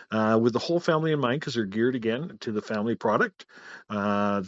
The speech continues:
'cause that's what they're all about. So it's a great one, uh, you know, to maybe consider for first-time cruisers if you wanna take the whole family on a cruise. Uh, new bookings for twenty twenty-four can save you up to seven hundred and fifty dollars a person.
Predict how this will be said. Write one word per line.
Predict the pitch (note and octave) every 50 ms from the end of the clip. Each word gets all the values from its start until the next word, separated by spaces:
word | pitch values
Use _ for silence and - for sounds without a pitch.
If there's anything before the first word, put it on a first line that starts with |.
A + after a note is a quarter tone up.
| G2 -
'cause | - G#2
that's | G#2+ G#2+ - -
what | - C3+ -
they're | C#3+ A#2+ A2
all | A2 A2
about. | G2+ F#2 F#2+ C#3 F#3+
So | - - G3 F#3+
it's | F3+ F#3 F3+
a | -
great | - C#4+ E4+ E4
one, | A3+ G3 F#3 F3 F3 F3 E3+ E3+
uh, | E3 C#3+ C3+ C3+ C3 B2+ C3+ C#3+
you | D#3+ E3
know, | D3 D#3+ G3 G3 - -
to | - D#3 D#3
maybe | E3+ D#3+ D#3+ D3+
consider | - E3+ D3+ - F#3 E3+ D3+
for | - - D3
first-time | - - C4+ - - C#4+ G3+
cruisers | - B2+ A2 G2+ G#2 G#2+ G2+ G#2
if | A2 -
you | A#2+ A#2
wanna | A2+ A2+ G#2+
take | G#2 - B2 A#2
the | - A2+
whole | G#2+ A2+
family | G#2+ - C#3 B2+ B2 B2 A#2
on | G#2+ G#2+
a | G#2
cruise. | - A2+ A2 C3+ - - - - _ - - - - - - - -
Uh, | - G#2+ G#2+ G#2+ G#2 G#2 G#2 G2+ G#2 G#2 G#2 G#2 G#2 G#2 G2+ G2+ G2+
new | G#2+ C3 C#3
bookings | B2 C#3 D3 - - F#3 F3+
for | - - B2+
twenty | - - C#3 C3 A2+
twenty-four | - C3 A#2 - - C3 E3 F#3+
can | - B2+
save | - - B2 A2
you | A#2 A#2+
up | -
to | - A#2
seven | - - - E3 F3 F3+
hundred | F3 E3+ D#3 D#3+ D3+
and | C#3+ C3+
fifty | - C#3+ - - D3+
dollars | B2+ A#2+ A2+ A2+ A#2 A2 -
a | -
person. | - - A#2 D3+ - - G#2 F#2+ F#2+ G#2